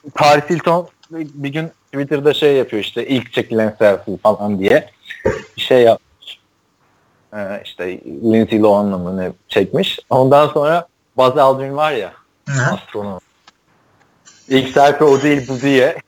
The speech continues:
Speaker 1: <laughs> şey de çekmiş, uzayda sürekli gösteriyor. Neyse.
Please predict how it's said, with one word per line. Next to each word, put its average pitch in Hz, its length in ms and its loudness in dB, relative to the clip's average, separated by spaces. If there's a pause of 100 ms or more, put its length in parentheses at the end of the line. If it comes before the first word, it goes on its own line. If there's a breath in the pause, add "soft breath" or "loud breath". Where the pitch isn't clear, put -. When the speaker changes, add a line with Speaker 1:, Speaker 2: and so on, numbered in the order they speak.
Speaker 1:
<laughs> - 180 -8
şey 233 240 4
de 208 60 0
çekmiş, 190 400 -4
uzayda 120 380 -2 (220)
sürekli 139 400 0
gösteriyor. 98 540 -6 (1300)
Neyse. 110 400 -4